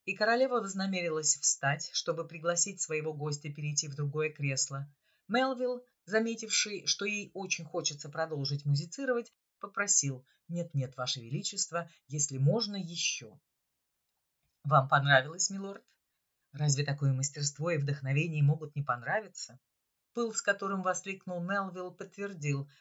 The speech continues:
что посол произнёс не очередную льстивую фразу. Ему действительно понравилось. Королева вернулась за инструмент. Она играла и играла, легко, непринуждённо, словно пальцы и клавиши были единым целым,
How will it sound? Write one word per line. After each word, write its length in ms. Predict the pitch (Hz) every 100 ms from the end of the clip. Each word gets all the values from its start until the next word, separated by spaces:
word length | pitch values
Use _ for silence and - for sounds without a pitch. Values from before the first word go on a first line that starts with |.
| -
что 200 | - 156
посол 420 | 160 156 214 214
произнёс 680 | 165 156 147 180 190 - _
не 140 | 165 160
очередную 640 | 147 - 160 156 220 226
льстивую 520 | 170 - 156 143 147
фразу. 480 | 143 143 127 123 120 _ _
Ему 220 | 147 170 180
действительно 640 | 185 - 175 147 139 139
понравилось. 760 | 151 170 147 123 117 123 - - _ _ _ _ _
Королева 440 | - 202 233 254 240
вернулась 600 | 233 214 202 196 190 -
за 200 | 156 180
инструмент. 720 | 175 - 170 165 123 113 - _ _ _ _
Она 280 | - 160 160
играла 400 | 160 175 220 214
и 220 | - 151
играла, 460 | 143 160 196 202 190 _ _ -
легко, 460 | 170 - - 226
непринуждённо, 920 | 214 170 175 175 170 151 220 226 175
словно 360 | 165 160 156 165
пальцы 420 | 202 202 - 160
и 60 | 147
клавиши 460 | 175 196 175 -
были 220 | 151 165
единым 440 | 160 160 180 185 175
целым, 480 | - 151 127 127